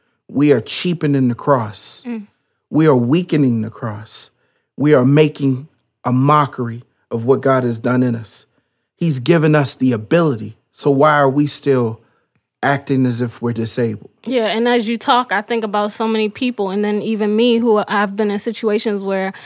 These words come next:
Speaker 2: I've had the power to, to do something about a situation, but I felt like I couldn't. You know, I felt like I didn't have the strength or the,
Speaker 1: Yeah.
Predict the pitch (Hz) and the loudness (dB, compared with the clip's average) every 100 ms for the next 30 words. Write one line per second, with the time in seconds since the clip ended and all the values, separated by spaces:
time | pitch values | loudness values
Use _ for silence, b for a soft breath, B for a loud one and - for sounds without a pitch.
0 | B B 226 226 233 240 233 196 202 - | B B 2 2 2 4 4 -2 -4 2
1 | 226 226 214 208 - 202 190 165 - - | 4 4 2 -4 -4 -2 -2 -6 -8 -18
2 | - 240 202 190 _ 254 262 254 247 220 | -8 -4 -4 -6 _ -2 0 0 -2 -2
3 | 208 202 196 202 196 - 214 - 208 208 | -2 -2 0 0 0 -4 -6 -4 -2 -2
4 | - 185 190 b b - 185 185 202 185 | -2 -8 -10 b b -6 -4 -2 -2 -2
5 | 185 180 - - 220 156 170 - _ 208 | -4 -6 -6 -4 -4 -4 -8 -12 _ -6
6 | 202 185 180 220 165 196 190 185 156 214 | -6 -6 -4 -2 -2 -2 -2 -4 -4 -4
7 | 196 185 196 - 202 196 - 196 185 151 | -4 -6 -10 -6 -4 -4 -6 -8 -2 2
8 | 143 117 | 2 0